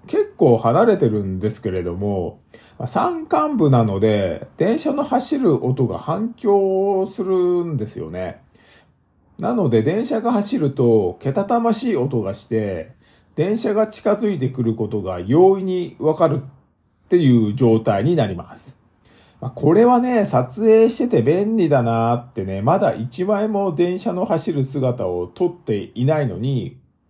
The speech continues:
思ってました。まあ、そして一時間後、辺り一面にけたたましい音が響き始めました。僕は赤い橋に電車が見えるのをまだかまだかと待ちます。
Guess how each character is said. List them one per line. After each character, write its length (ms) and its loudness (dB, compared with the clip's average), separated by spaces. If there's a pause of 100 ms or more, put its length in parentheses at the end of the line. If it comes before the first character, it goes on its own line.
(160)
思 220 2
っ 100 -8
て 120 0
ま 160 0
し 100 -18
た。 220 -14 (600)
ま 100 -10
あ、 20 -20
そ 240 -4
し 260 -16
て 480 -2
一 300 -4
時 100 -4
間 240 0
後、 380 2 (580)
辺 500 0
り 140 -10
一 220 -4
面 320 2
に 340 -2
け 140 -4
た 120 -2
た 120 -2 (100)
ま 160 2
し 260 -4
い 40 -2
音 320 -6
が 320 2
響 280 -2
き 120 -2
始 180 -4
め 160 -4
ま 140 -6
し 100 -16
た。 220 -18 (760)
僕 420 0
は 460 2 (160)
赤 380 0
い 100 0 (180)
橋 80 -4
に 180 -2
電 300 0
車 160 -2
が 160 4
見 180 2
え 100 6
る 140 0
の 120 -4
を 420 -2 (380)
ま 260 0
だ 140 2
か 180 -4
ま 260 0
だ 140 0
か 180 -8
と 300 0
待 280 -8
ち 60 -18
ま 220 -12
す。 260 -20